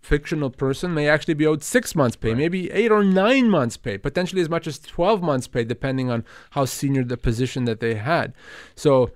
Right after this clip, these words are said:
Speaker 1: can you imagine, John, if the Ministry of Labor tells you you get three weeks' pay, so you accept three weeks' pay when you should have gotten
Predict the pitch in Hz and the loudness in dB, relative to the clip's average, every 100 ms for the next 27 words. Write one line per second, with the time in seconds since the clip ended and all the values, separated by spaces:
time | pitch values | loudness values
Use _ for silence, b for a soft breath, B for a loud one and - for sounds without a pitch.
0 | - - 165 185 127 147 190 185 147 151 | -8 -2 2 4 2 2 0 -2 0 0
1 | 165 135 120 139 147 160 123 131 139 127 | 0 -2 -2 -2 -2 -4 -2 -2 -2 -2
2 | 135 131 135 135 123 123 95 127 120 127 | -2 -2 0 0 -2 -4 -4 -4 -6 -4
3 | 139 147 147 127 - 131 135 - 117 104 | -2 0 -2 -4 -4 -2 -2 -4 -4 -4
4 | - 151 151 139 143 139 139 - - 131 | -2 -2 -2 -4 -2 0 -2 -6 -4 -2
5 | 135 b b b - 127 127 135 123 127 | -2 b b b -6 -4 -2 -4 -2 -2
6 | 123 | -2